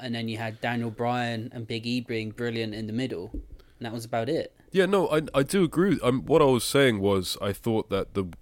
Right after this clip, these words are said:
Speaker 2: the women's roster was stacked, the men's roster was weak, the women's booking was not good. And I guess looking at this back again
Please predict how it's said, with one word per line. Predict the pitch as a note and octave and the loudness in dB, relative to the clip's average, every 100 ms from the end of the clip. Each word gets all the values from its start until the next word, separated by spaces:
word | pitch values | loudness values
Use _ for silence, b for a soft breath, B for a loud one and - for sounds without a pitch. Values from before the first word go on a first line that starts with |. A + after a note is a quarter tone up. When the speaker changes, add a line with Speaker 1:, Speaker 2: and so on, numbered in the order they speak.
| - | -4
Speaker 2:
the | |
women's | G2 A2+ B2 A2 G#2 | 2 4 6 4 4
roster | G#2 - G2 | 2 2 -2
was | F2+ | -2
stacked, | - - G2+ - - - | 0 2 2 2 -6 -4
the | F#2 | 2
men's | G2 F#2+ E2+ | 2 2 2
roster | G2 F#2 - | 0 0 0
was | F2 D#2+ | -4 -4
weak, | E2+ F#2+ D2+ - - _ - | -4 -4 -4 -10 -20 _ -4
the | F#2 | -2
women's | F2+ A2 G#2+ G#2 F2+ _ | 2 4 4 2 -2 _
booking | G#2+ G2+ - F2+ F2 D#2+ b b b b b b | 2 4 2 -2 -2 -10 b b b b b b
was | - G2 F#2+ F2+ E2+ - - - _ | -2 2 2 2 -2 -2 -4 -6 _
not | F2 F2 G#2 G#2+ G2+ D2+ | -8 -2 4 6 6 4
good. | - G2 E2 D#2+ - - b b b _ _ _ | 4 4 4 0 -8 -12 b b b _ _ _
And | - F#2+ G2 - | 2 4 4 4
I | A2 | 2
guess | - C3 C3 - | 6 8 8 6
looking | B2 B2+ A#2 | 4 4 4
at | G#2+ F#2+ | 4 4
this | F#2+ | 0
back | - G#2+ G#2 | 2 0 0
again | G2 F#2+ G#2+ F#2+ F2 | -2 2 4 4 -2